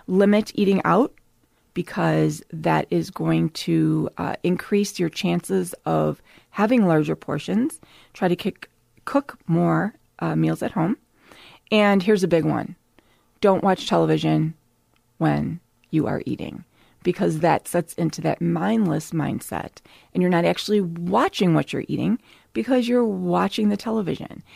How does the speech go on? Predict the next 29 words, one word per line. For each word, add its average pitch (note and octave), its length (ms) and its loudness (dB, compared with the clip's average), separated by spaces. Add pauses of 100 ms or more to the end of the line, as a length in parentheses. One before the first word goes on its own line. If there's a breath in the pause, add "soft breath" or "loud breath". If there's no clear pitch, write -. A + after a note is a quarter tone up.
(340 loud breath)
And F3+ 420 0
in G3 120 4
that B3+ 220 2
case, F3 400 -2
you're A3+ 120 2
not A3 200 0
paying A3 220 0
attention. - 640 -4 (320 soft breath)
So - 140 0
those G#3 220 4
portions A3 600 0 (100)
are F3 160 4
not E3+ 320 2
really F#3 240 0
setting E3 420 -2
into E3 340 -4
your E3+ 120 -2
mind. F3 380 2
You're D#3 100 2
not D3+ 360 2
seeing G3 500 0
what D#3+ 180 -2
you're D#3 160 -4
eating. - 400 -4 (420 loud breath)
You F#3+ 120 2
need F#3+ 220 4
to G3 100 -2
really E3+ 380 2
see E3 680 -2